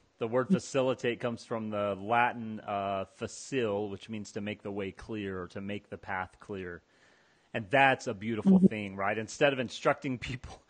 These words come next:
Speaker 1: <laughs> instead of instructing people what to do, it's like, we're just gonna support you and encourage you. And, uh, people are smart. <laughs> I,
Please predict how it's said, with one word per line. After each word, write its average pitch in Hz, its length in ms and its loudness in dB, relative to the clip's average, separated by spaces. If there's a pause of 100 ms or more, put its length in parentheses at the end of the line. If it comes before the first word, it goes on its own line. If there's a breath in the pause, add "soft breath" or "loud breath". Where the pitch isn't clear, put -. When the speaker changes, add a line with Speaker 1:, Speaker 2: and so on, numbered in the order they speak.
Speaker 1:
<laughs> - 180 -6
instead 165 360 0
of 160 60 -2
instructing 165 560 -2
people 143 320 0
what 135 180 4
to 131 120 -4
do, 139 260 2
it's - 160 -2
like, 117 300 2
we're 135 180 -2
just 156 160 -10
gonna 165 160 -4
support 135 520 -2
you 107 220 -6
and 113 140 -8
encourage 113 540 -2
you. 104 300 -6
And, 101 400 -6
uh, 98 380 -2 (640)
people 302 300 -4
are 339 60 2
smart. 104 520 -2 (180)
<laughs> - 200 -20
I, - 340 8